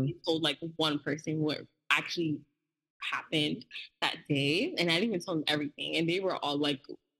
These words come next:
they didn't even wanna know either. <laughs> Like, it's just, like, I just didn't know what to do, you know? Um, and it's like, at that time, I, even right now, I'm like, "God, you have to put me through that training of casting out demons because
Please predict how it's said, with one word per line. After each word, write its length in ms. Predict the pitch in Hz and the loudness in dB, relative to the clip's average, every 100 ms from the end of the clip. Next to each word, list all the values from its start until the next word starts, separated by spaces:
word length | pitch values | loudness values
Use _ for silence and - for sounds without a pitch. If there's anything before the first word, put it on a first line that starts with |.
| _ - | _ 2
they 60 | |
didn't 140 | 311 302 | 4 2
even 120 | 247 | 2
wanna 140 | 226 | 2
know 160 | 226 233 | 2 2
either. 440 | 294 - 190 - - | 0 0 0 0 2
<laughs> 320 | - 262 - - - | 0 2 0 0 0
Like, 340 | - 370 - - 269 - 285 - - - - - | 2 2 4 2 2 0 0 0 -6 -4 -4 4
it's 180 | 320 - | 4 4
just, 200 | 240 254 | -2 -2
like, 200 | 226 214 | -2 0
I 100 | 214 | 0
just 200 | 190 220 202 | 0 -2 0
didn't 220 | 196 196 | 0 2
know 100 | 190 | 0
what 140 | 190 | 0
to 120 | 190 185 | -2 0
do, 520 | 202 208 185 185 - - - - - | 0 2 0 -2 -4 -4 -2 -2 2
you 240 | 233 208 | 2 4
know? 440 | 190 175 190 240 508 - - | 2 2 2 0 -2 -6 0
Um, 640 | 180 175 180 175 175 160 - | 2 2 0 0 -4 -2 2
and 200 | 190 202 | 2 2
it's 100 | 202 | 2
like, 100 | 170 | 2
at 140 | 160 | 2
that 140 | 247 403 | 0 2
time, 160 | 233 180 | 0 2
I, 160 | - 294 _ _ _ - - - | 0 -2 _ _ _ -10 -6 0
even 280 | 302 587 208 | 2 2 2
right 180 | 175 165 | 2 2
now, 300 | 160 160 170 | 0 -2 -2
I'm 100 | 277 | 0
like, 220 | 190 175 | 0 0
"God, 300 | 170 190 196 | 0 0 0
you 60 | 240 | -2
have 80 | 247 | -2
to 60 | 214 | -2
put 80 | |
me 100 | 208 | -4
through 120 | 180 175 | -2 0
that 200 | - - | 0 0
training 360 | 202 175 170 | 0 2 0
of 100 | 156 | -2
casting 320 | - 190 - | -4 -8 -4
out 160 | 151 156 | -2 0
demons 380 | 180 196 202 202 | 0 0 0 -2
because 240 | 180 185 | -6 -6